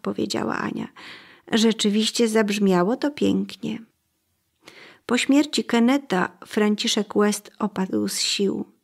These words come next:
Dziwiło to wszystkich, bo chociaż kochał oboje dzieci, to Leslie była jego ulubienicą, jak już wspominałam.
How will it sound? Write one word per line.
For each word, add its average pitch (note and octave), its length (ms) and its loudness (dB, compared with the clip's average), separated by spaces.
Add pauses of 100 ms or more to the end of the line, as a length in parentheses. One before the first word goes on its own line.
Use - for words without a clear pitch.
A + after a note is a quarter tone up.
(400)
Dziwiło A#3 580 4
to G#3 140 2
wszystkich, G#3 640 -2
bo A3+ 300 4
chociaż A#3+ 460 0
kochał C4+ 400 2
oboje A#3+ 540 4
dzieci, F#3+ 540 0 (100)
to C#4 140 2
Leslie A#3+ 460 2
była F#3 280 4
jego F#3 260 2
ulubienicą, F#3 800 4 (440)
jak G3 240 0
już G3 180 0
wspominałam. F#3 840 0